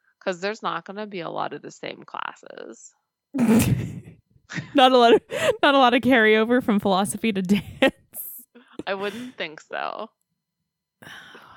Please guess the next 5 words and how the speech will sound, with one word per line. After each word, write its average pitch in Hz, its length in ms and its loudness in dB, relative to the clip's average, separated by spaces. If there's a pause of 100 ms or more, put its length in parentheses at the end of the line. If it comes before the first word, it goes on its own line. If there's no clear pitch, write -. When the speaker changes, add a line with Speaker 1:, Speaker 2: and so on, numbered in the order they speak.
(220)
Speaker 2:
man. - 580 -20 (460)
Speaker 1:
Thought 190 200 -6
that 190 120 -6
was 185 160 -12
unbelievable. 180 800 -12